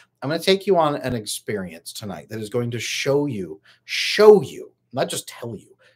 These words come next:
show you why they are rejecting love, okay?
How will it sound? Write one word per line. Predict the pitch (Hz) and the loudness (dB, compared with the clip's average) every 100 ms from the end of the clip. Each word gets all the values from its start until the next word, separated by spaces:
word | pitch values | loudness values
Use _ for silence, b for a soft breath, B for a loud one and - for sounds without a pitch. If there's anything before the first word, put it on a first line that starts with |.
| b | b
show | - - - - 185 156 | -10 -6 -4 2 2 0
you | - - - _ - | -6 -16 -20 _ -8
why | 110 | -6
they | 107 104 | -4 -6
are | 90 | -8
rejecting | 87 85 - - 87 82 | -12 -14 -16 -16 -20 -20
love, | - - - - | -20 -20 -20 -16
okay? | 120 131 | -4 -4